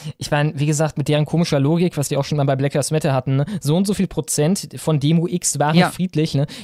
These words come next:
Speaker 1: Äh, damit könntest du die Reichskristallnacht zu einer, keine Ahnung, friedlichen Kundgebung
Speaker 2: Ja.
Speaker 1: oder so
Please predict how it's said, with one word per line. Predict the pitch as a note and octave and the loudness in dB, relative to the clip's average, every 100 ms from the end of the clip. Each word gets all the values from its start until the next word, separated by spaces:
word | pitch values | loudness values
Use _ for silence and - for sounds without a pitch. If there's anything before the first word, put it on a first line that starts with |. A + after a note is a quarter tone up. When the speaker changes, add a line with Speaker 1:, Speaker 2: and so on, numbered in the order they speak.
| D3 | -4
Speaker 1:
Äh, | C3+ C3+ - | 0 0 2
damit | D3+ E3+ | 0 0
könntest | - E3+ - | 0 0 0
du | |
die | D#3 | 0
Reichskristallnacht | C#3 E3 - D#3+ - F3+ A3+ C#3+ - | 2 2 0 -2 0 2 4 2 -2
zu | - | 0
einer, | D3+ C3 | 2 2
keine | - D3+ C#3 | 0 0 2
Ahnung, | D#3 D3 | 2 2
friedlichen | - E3+ - E3 E3 | 2 0 2 2 2
Kundgebung | - G3+ G#3 D3+ C3 | 2 4 4 4 2
Speaker 2:
Ja. | B2+ | 2
Speaker 1:
oder | C3+ | 2
so | B2+ A#2 | 0 -2